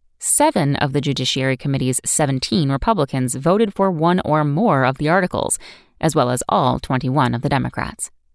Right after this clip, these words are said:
Also on this day in history, in nineteen forty-nine, the world's first jet engine airliner successfully completed its first test flight, and in nineteen fifty-three, the Korean War came to an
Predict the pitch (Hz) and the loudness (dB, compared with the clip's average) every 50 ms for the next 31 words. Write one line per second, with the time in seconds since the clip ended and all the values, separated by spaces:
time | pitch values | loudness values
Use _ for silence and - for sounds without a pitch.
0 | _ _ _ - 156 151 143 - 165 151 147 147 143 - - 151 139 135 156 139 | _ _ _ 0 2 2 2 2 2 2 2 2 0 0 -2 -2 -2 -2 -2 -2
1 | 131 - - 175 214 269 320 - 139 135 131 127 127 - - 135 131 - 135 131 | -4 -4 -2 -2 -2 -2 0 0 0 2 2 0 0 -2 -4 -4 -4 -2 -2 -2
2 | 131 131 131 131 127 127 151 196 214 185 156 135 143 135 131 127 - - - 190 | 0 0 0 0 0 0 0 2 2 0 2 2 2 2 2 0 -2 -2 -2 -2
3 | 208 220 - - - 160 139 196 220 - - - 185 196 202 202 220 214 - - | -2 -2 -4 -8 -8 -4 -2 -2 -2 -2 -2 -2 2 2 2 4 2 2 0 0
4 | - 214 175 135 127 127 131 131 - - - - - 180 190 - - - 170 165 | 0 0 0 0 0 0 0 -2 -4 -4 -4 -2 -2 -2 -2 -2 -2 0 0 0
5 | - - 151 143 - 165 165 165 143 135 - - - - 160 151 - - - - | 0 -2 -4 -4 -2 0 0 0 0 -2 -4 -4 -2 -2 -2 -2 -2 -6 -8 -8
6 | - 131 - - - - - 160 269 392 - - - - - - - - - - | -6 -6 -6 -6 -4 -2 -2 -2 -2 -2 -6 -12 -20 -20 -20 -20 -20 -12 -6 -2
7 | - 175 165 165 185 208 - - 208 180 - 175 - - 147 143 - - - 202 | 0 2 2 2 0 -2 -2 -4 -4 -4 -4 -4 -4 -4 -6 -6 -4 -2 -2 -2
8 | - - - - _ _ _ - 151 - - - 151 143 165 214 254 262 240 233 | -2 -4 -8 -12 _ _ _ -6 -6 -6 -4 -4 -4 -2 0 0 0 0 0 0
9 | 240 - - - - - 165 175 _ - - 127 120 120 127 - - 156 165 180 | 0 2 0 0 0 -2 -4 -6 _ -12 -8 -6 -4 -4 -4 -4 -2 -2 -2 -2